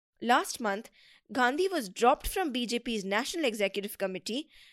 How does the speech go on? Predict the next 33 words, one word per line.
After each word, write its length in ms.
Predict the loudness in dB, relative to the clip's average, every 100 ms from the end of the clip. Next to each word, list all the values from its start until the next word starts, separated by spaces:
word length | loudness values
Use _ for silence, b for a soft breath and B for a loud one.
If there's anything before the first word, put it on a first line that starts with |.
| b
notably 560 | -2 0 0 0 2 4
after 260 | 4 4 2
he 120 | 2
had 120 | 0 4
asked 320 | 2 4 0
for 120 | -2 0
justice 440 | 2 0 -2 -4
for 140 | 0
the 100 | 0
victims 400 | 2 0 -2 -4
of 100 | -2
the 80 | 0
Lakhimpur 560 | -2 -4 -6 -4 -6 -4
Kheri 320 | 0 0 2
violence. 720 | 0 0 0 -8 -12 -12 -12 _ _ _ _
As 160 | 2 2
soon 240 | 0 2
as 160 | 2 2
Modi 260 | 2 4
announced 380 | 2 4 2 2
the 80 | 0
repeal 340 | 0 0 2
of 120 | 2 2
the 60 |
farm 320 | 4 4 6
laws, 420 | 2 2 0 -2 -10 _ _
News 320 | 0 2 4
Laundry 300 | 4 4 4
reporters 540 | 4 4 4 4 2
Nidhi, 300 | 2 2 2
Shivangi 580 | 2 2 4 4 2 -2 2
and 220 | 0 2
Supriti 560 | -4 -2 -6 -4 -6